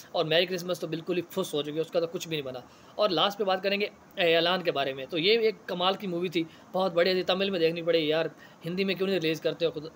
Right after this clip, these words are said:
खुदा का वास्ता तुम लोगों को हिंदी में भी release किया करो, जो बढ़िया चीज़ें बनाते हैं। खुद अकेले अकेले देखते क्यों? हमें भी दिखाओ ना, हमें भी कुछ समझ आए।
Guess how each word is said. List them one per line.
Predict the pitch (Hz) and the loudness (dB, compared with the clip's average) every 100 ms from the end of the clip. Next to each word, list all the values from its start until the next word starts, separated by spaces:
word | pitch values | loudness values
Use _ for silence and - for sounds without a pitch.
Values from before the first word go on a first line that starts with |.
| 165 | -4
खुदा | 170 165 | 0 2
का | 165 | 2
वास्ता | 151 147 151 | 0 -2 -4
तुम | 147 | -6
लोगों | 143 | -8
को | 160 | -8
हिंदी | 143 156 | -8 -6
में | 165 | -4
भी | 156 | -2
release | 151 147 | -2 -2
किया | 147 | -2
करो, | 147 139 - - 170 | -4 -6 -12 -14 -6
जो | 156 | 0
बढ़िया | 147 165 | 4 4
चीज़ें | 160 156 | 2 -2
बनाते | 147 147 147 | -2 -4 -4
हैं। | - | -6
खुद | 180 165 | -6 -4
अकेले | 160 170 | 0 2
अकेले | 170 170 | 4 2
देखते | 156 147 160 | 0 -4 -6
क्यों? | 180 147 - - - | -4 -6 -8 -18 -8
हमें | 165 180 | -4 -2
भी | |
दिखाओ | 170 156 160 | -2 -2 0
ना, | 165 | 0
हमें | 170 | 0
भी | 170 | -2
कुछ | 160 | -2
समझ | 156 | -2
आए। | 147 | -2